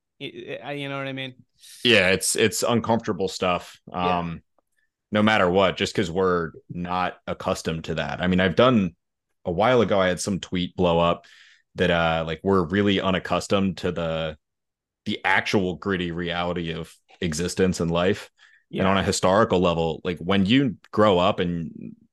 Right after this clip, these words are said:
Speaker 2: say, you know, a twelfth century, like, peasant woman, there's a legitimate chance if you're living in, like, a coastal town in England that Vikings come by and just, like,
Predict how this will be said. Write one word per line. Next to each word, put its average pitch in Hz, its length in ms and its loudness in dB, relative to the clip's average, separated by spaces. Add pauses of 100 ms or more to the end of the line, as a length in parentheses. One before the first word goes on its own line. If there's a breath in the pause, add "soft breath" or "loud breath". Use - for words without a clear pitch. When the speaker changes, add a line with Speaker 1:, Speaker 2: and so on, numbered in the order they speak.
(100)
Speaker 2:
say, 90 560 -4
you 98 80 -8
know, 85 160 -8
a 82 140 -8 (1200)
twelfth 98 320 2
century, 90 520 2
like, 82 300 -4
peasant 90 360 -2
woman, 80 320 -8
there's 170 240 4
a 156 120 2
legitimate 98 720 2
chance 85 500 -4
if - 140 -8
you're 87 120 -2
living 85 340 0
in, 82 80 -2
like, 80 160 -4
a 87 80 -2
coastal 80 400 -2
town 82 220 0
in 85 100 -2
England 85 400 -2
that 85 180 -4
Vikings 95 460 0
come 98 240 -2
by 85 280 0
and 90 180 -2
just, - 240 -8
like, 82 280 -4